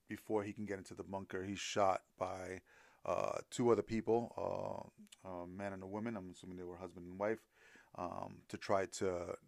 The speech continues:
um, get into the bunker before them. So he ends up telling his wife to go into the bunker, close it out, seal it, um, and then all of a sudden the big nuclear explosion comes through,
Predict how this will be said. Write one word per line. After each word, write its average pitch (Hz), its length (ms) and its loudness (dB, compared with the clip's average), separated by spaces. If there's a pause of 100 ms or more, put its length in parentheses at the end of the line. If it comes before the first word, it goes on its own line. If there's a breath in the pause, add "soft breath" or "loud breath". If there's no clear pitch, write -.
(120)
um, 85 240 -10 (160)
get 101 140 0
into 98 160 -4
the 90 80 -4
bunker 92 260 -2
before 90 340 -4
them. 92 260 -4 (1200 loud breath)
So - 160 0
he 110 80 2
ends 107 140 -2
up 104 80 -2
telling 104 220 0
his 87 140 -6
wife 98 260 2
to 107 100 -6
go 104 200 2
into 117 160 -2
the 98 80 -2
bunker, 92 440 -2
close 107 240 0
it 104 80 2
out, 98 200 4
seal 107 280 0
it, 104 180 0 (400 soft breath)
um, 92 680 -6 (120)
and 98 220 -6
then 95 140 -6
all 95 120 -2
of 90 60 -6
a 87 40 -10
sudden 95 260 -4
the 92 80 -8
big 92 240 -4
nuclear 98 300 -6
explosion 92 420 -4
comes 90 260 -8
through, 127 380 4